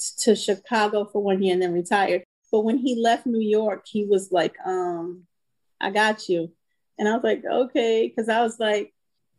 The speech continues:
I didn't wanna re-sign my contract with that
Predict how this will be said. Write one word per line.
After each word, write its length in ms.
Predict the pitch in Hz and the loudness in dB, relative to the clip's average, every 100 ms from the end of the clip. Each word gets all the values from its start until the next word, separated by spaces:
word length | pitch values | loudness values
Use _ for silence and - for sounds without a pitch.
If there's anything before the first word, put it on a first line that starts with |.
| _ | _
I 100 | 233 | 0
didn't 260 | 269 294 262 | 2 0 -2
wanna 320 | 262 247 226 | -2 -2 0
re-sign 880 | 220 240 - 214 202 214 220 220 220 | -2 -2 -4 0 2 2 2 0 0
my 160 | 202 190 | 2 0
contract 800 | 196 208 208 233 240 220 214 214 | 0 0 0 0 2 2 0 -4
with 340 | 208 196 190 190 _ 202 | -2 0 0 -2 _ -4
that 260 | 196 196 - | 0 0 -2